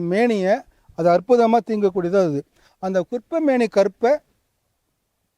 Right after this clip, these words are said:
பற்பம், அதாவது குப்பைமேனி வந்து குப்பைமேனி உப்பு பற்பம்னு சொல்லுவாங்க. குப்பைமேனியிலேருந்து உப்பு எடுத்து அந்த உப்பை வந்து பஸ்பமாக்குறது. இது என்ன பண்ணணும்னா கர்ப்பப்பையில இருக்கக்கூடிய அந்த பூத்தசைகளை வெளிப்படுத்தி கருவை, அதாவது நம்ம ஒரு கரு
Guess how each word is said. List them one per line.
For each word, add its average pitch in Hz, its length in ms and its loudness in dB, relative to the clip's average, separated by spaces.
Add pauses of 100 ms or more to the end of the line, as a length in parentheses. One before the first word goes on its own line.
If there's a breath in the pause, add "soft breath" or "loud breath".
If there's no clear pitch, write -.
(580)
பற்பம், 190 380 -2
அதாவது 180 240 2
குப்பைமேனி 220 480 0
வந்து 180 260 -4
குப்பைமேனி 220 460 -2
உப்பு 302 240 -6
பற்பம்னு 196 340 -2
சொல்லுவாங்க. 151 300 -4 (100)
குப்பைமேனியிலேருந்து 202 760 -4
உப்பு 180 220 -6
எடுத்து 175 280 -2 (500 soft breath)
அந்த 175 200 -4 (100)
உப்பை 262 260 0
வந்து 226 140 -6 (100)
பஸ்பமாக்குறது. 180 720 0 (400)
இது 269 140 0 (120)
என்ன 311 140 4 (100)
பண்ணணும்னா 190 480 0 (400)
கர்ப்பப்பையில 247 580 2
இருக்கக்கூடிய 202 480 0
அந்த 170 100 -2 (120)
பூத்தசைகளை 240 580 -2
வெளிப்படுத்தி 175 500 -4 (580)
கருவை, 254 440 2 (220)
அதாவது 180 280 2 (140)
நம்ம 190 220 0
ஒரு 175 320 -4
கரு 233 200 4